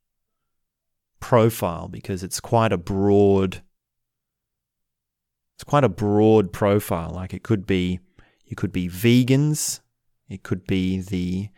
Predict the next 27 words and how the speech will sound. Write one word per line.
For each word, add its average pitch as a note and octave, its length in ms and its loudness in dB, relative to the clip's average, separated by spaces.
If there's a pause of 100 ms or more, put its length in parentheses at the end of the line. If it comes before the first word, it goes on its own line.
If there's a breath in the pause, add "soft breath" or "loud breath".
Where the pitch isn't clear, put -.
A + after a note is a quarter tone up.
(180)
environmental A2 840 0
activists, B2 1000 -4 (720)
it A2 120 -14
could F#2+ 180 -4
be F#2+ 240 0
the F#2 120 -4
people A2 360 0
who G2 160 -2
do G2 300 0 (260 soft breath)
protesting, C3+ 1000 0 (1000)
it G2 140 -14
could F#2+ 180 -6
be G2+ 140 -2
the F#2 100 -2
people G#2 500 -2
who F#2+ 420 -2 (560 soft breath)
make G2+ 200 -4
speeches C3 640 0
for - 140 -4
the G#2 160 2
environment, A#2 920 2 (760)
it's - 160 -14
the F#2 460 -6 (280 soft breath)
lobbyists B2 840 2
against A2 400 -4
the A2 60 -4
government. B2+ 720 -2